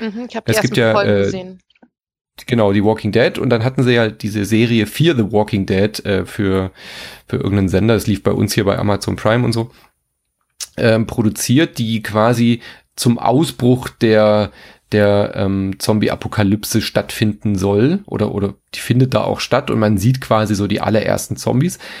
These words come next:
Speaker 2: Fand ich von der Prämisse unglaublich spannend. Und, ähm, so fängt jetzt auch jetzt diese erste Episode an, dass man nämlich noch, ähm, in der Zivilisation, in dem, also im,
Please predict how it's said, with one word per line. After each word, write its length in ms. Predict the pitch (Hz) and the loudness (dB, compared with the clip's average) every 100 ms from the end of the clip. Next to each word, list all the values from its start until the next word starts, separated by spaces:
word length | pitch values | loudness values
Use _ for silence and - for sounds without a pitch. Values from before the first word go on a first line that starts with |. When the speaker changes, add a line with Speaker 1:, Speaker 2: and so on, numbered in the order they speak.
| - | -18
Speaker 2:
Fand 280 | - 131 170 | -2 0 0
ich 80 | - | 0
von 100 | 151 | 0
der 120 | 143 | 0
Prämisse 500 | - 135 147 - 165 | 0 2 2 2 0
unglaublich 520 | 151 175 147 131 127 | 0 0 0 0 -2
spannend. 540 | - 110 127 214 240 | -2 -2 0 0 -2
Und, 320 | - 135 147 - | -4 -4 -2 0
ähm, 180 | 131 | 2
so 220 | 127 120 175 | 2 2 0
fängt 300 | - 165 156 | -2 -2 -2
jetzt 180 | - | -4
auch 180 | - 127 | -4 -4
jetzt 440 | 131 135 131 - - - - _ - | -2 -2 -2 -10 -12 -20 -20 _ -2
diese 220 | 135 131 | 0 2
erste 380 | 90 113 131 - | 2 2 0 -2
Episode 520 | 104 113 131 202 143 | 0 2 2 2 0
an, 200 | 95 82 | -2 -2
dass 180 | 101 - | -2 0
man 120 | 127 | 0
nämlich 380 | 117 117 120 120 | 2 2 0 0
noch, 300 | 113 110 - - - _ _ - | -2 -2 -8 -20 -20 _ _ 0
ähm, 400 | 104 104 104 - _ _ - | 2 2 -4 -10 _ _ -2
in 240 | 120 135 | 0 2
der 480 | 127 113 110 110 110 _ _ | 4 4 2 0 -4 _ _
Zivilisation, 920 | - 143 135 120 120 - - 117 143 139 | -4 0 2 2 2 0 0 2 2 2
in 200 | 117 120 | 0 2
dem, 320 | 113 117 - | 2 -2 -4
also 180 | 107 110 | -4 -4
im, 340 | 104 117 110 | -2 -4 -6